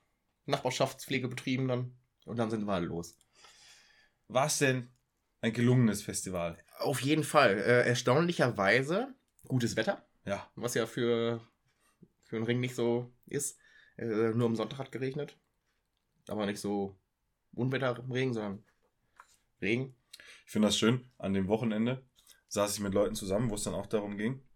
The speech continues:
Speaker 2: dass, äh, ein paar Leute bei Rock im Park sind,
Speaker 1: Mhm.
Speaker 2: beim kleinen Bruder. Und da ist dann so, ja, oder nee, im Nachgang so, "Erstaunlicherweise hat's am,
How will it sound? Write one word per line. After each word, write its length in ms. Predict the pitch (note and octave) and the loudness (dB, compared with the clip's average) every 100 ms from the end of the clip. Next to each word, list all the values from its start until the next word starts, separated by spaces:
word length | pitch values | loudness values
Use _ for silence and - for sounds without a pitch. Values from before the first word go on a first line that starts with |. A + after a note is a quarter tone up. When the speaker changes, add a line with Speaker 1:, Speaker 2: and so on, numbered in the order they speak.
| _ _ | _ _
Speaker 2:
dass, 320 | G2 G2 - | -6 -4 -6
äh, 320 | F#2 F#2 F2+ F2 | -6 -4 -4 -6
ein 100 | F#2 | -10
paar 140 | G#2 G2+ | -4 -2
Leute 260 | G2 G2 | -2 -4
bei 480 | E2+ F#2 F2+ F2+ F2 - | -2 0 0 -2 -6 -10
Rock 120 | F2+ | -8
im 100 | F#2 | -6
Park 240 | F2+ G2 A2 | -2 -4 -4
sind, 260 | C3+ C3 | -8 -8
Speaker 1:
Mhm. 220 | F#2 G2+ A#2+ | -8 -8 -6
Speaker 2:
beim 160 | F#2+ | -6
kleinen 240 | - F#2+ F#2 | -2 -2 -2
Bruder. 340 | G2 B2 D#3 - - - - - _ _ _ _ _ - - - - - - - - - | -2 -2 -2 -6 -20 -20 -20 -20 _ _ _ _ _ -20 -20 -20 -20 -20 -20 -20 -18 -2
Und 500 | G#2+ G#2 G#2 G#2 - _ _ _ _ _ _ _ _ _ - | 0 2 0 -2 -10 _ _ _ _ _ _ _ _ _ -4
da 100 | G#2+ | 0
ist 160 | - | 0
dann 100 | G#2 | -2
so, 260 | G2+ F#2+ E2 - - - | -4 -6 -8 -10 -12 -12
ja, 300 | - - - - | -4 -2 -2 -6
oder 220 | - G#2+ | -10 -6
nee, 240 | G#2+ A2+ A#2+ | 0 2 2
im 80 | G#2 | 2
Nachgang 320 | G#2 G2+ G2 | 0 -2 -8
so, 100 | G2 | -6
"Erstaunlicherweise 840 | G2+ - A#2+ C#3+ D3 C3 D3 C3+ | -4 -2 0 0 -2 -2 -4 -6
hat's 160 | G#2+ - | -6 -6
am, 220 | G#2 G2+ | -6 -8